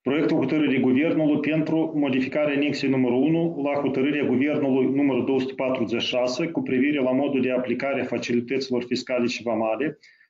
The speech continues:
aferente realizării proiectelor de asistență tehnică și investițională în derulare, care cad sub incidența tratatelor internaționale la care Republica Moldova este parte. Scopul proiectului constituie completarea unei omisiuni de ordin tehnic ce a survenit la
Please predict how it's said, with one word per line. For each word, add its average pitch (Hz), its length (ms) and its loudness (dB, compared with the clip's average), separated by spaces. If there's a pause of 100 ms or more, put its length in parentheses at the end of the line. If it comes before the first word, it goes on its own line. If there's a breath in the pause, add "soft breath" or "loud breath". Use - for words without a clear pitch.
aferente 139 500 -2
realizării 147 560 0
proiectelor 135 600 -2
de 127 100 -4
asistență 127 480 -4
tehnică 135 500 -4
și 165 220 -4
investițională 131 960 -2
în 139 220 0
derulare, 120 720 -2 (240 loud breath)
care 131 240 -4
cad 151 220 -2
sub 135 180 -2
incidența 127 520 -2
tratatelor 127 1120 -2
internaționale 127 800 -4
la 123 180 -2
care 151 380 -4
Republica 131 540 -4
Moldova 120 360 -2
este 127 260 -4
parte. - 380 -6 (880)
Scopul 175 520 -2
proiectului 139 600 -2
constituie 143 520 -4
completarea 147 840 -4
unei 139 540 0
omisiuni 139 640 -2
de 151 80 -4
ordin 131 380 -2
tehnic 135 440 -6
ce - 140 -8
a - 80 -4
survenit 139 840 -4
la 135 140 -4